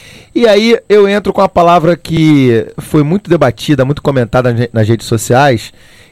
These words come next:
que é a nossa democracia. Ela ainda é muito jovem, né? Quer dizer, ela, ela nos últimos anos vem envelhecendo, mas a democracia permite isso. Na visão de um cientista político, da academia, de quem analisa a política de uma forma geral,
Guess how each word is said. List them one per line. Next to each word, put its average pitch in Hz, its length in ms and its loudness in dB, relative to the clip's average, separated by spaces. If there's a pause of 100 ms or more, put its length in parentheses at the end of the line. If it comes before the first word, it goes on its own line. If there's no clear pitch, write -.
que 151 160 0
é 147 80 2
a 170 80 0
nossa 165 420 0
democracia. 165 840 0
Ela 151 180 0
ainda 196 160 -4
é 151 80 0
muito 127 480 -2
jovem, 110 600 0 (340)
né? 92 480 -6 (320)
Quer - 80 -4
dizer, 147 300 2 (260)
ela, 202 320 0
ela 180 220 2
nos 185 100 0
últimos 180 240 0
anos 180 120 2
vem 190 120 0
envelhecendo, 151 800 0 (640)
mas 202 180 2
a 220 60 2
democracia 208 500 -2
permite 185 720 -2
isso. - 400 -2 (600)
Na 240 140 2
visão 208 460 0
de 185 80 -4
um 190 80 0
cientista 170 520 -2
político, 131 420 0
da 143 180 2
academia, 123 760 0 (400)
de 147 120 -4
quem 196 180 -2
analisa 170 560 2
a 135 40 -6
política 135 380 -2
de 117 60 -2
uma 127 140 0
forma 127 300 -2
geral, 104 420 0